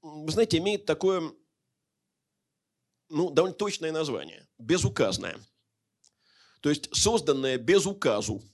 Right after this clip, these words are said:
Э, понимаете, когда я ставлю фабрику, ну, так, человек на восемьдесят рабочих,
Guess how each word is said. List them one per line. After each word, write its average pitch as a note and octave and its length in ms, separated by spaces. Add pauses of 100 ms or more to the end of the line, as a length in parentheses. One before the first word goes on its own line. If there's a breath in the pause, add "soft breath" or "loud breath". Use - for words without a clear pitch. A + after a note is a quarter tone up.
(1200 soft breath)
Э, A2 120
понимаете, A3 320
когда C#3+ 280
я E3 180
ставлю E3 360
фабрику, C3+ 580 (500)
ну, D3 200
так, - 400 (200)
человек - 200
на C3 100
восемьдесят C3 480
рабочих, A2 500